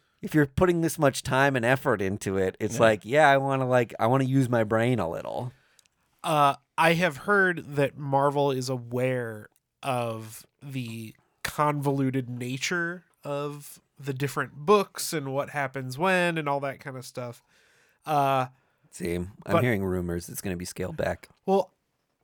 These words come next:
Speaker 3: I think there's still room for, like, having depth inside of your stories,
Speaker 1: Uh-huh.
Speaker 3: but just having, like,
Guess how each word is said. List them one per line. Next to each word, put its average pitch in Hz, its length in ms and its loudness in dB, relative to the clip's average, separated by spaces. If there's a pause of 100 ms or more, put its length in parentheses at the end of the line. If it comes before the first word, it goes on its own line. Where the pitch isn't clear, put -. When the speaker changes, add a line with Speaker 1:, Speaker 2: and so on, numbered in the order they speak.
(140)
Speaker 3:
I 185 140 6
think 285 280 -4
there's 202 200 2
still 220 500 2
room 170 640 0
for, 151 280 -2
like, 131 560 -2 (1200)
having 165 840 0 (240)
depth - 720 -2
inside 147 640 0
of 139 120 -2
your 139 140 -2
stories, 156 680 -4
Speaker 1:
Uh-huh. 101 260 0 (920)
Speaker 3:
but 185 200 2
just 165 340 2
having, 151 580 2
like, 135 420 0